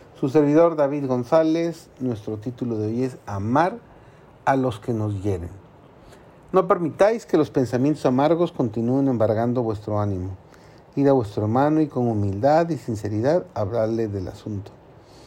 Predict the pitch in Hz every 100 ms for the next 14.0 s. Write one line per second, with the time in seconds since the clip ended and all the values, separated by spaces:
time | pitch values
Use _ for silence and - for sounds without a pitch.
0 | - - - - - - 208 196 - 196
1 | 202 185 - 156 151 131 - 143 147 135
2 | 110 104 107 120 - 131 101 101 104 127
3 | 131 - 127 117 123 123 120 98 104 92
4 | - 131 156 156 - 107 101 101 101 -
5 | 107 104 104 95 95 90 - - - -
6 | - - - - - 139 139 185 180 175
7 | 147 117 117 151 175 175 - 120 117 131
8 | 139 127 110 107 110 110 127 120 110 -
9 | 110 107 107 98 95 95 98 - - -
10 | - - - - 123 117 - 160 156 139
11 | 117 117 147 160 - 123 131 151 151 160
12 | 170 - - - - - 143 139 131 110
13 | 139 151 160 - 110 104 107 110 107 104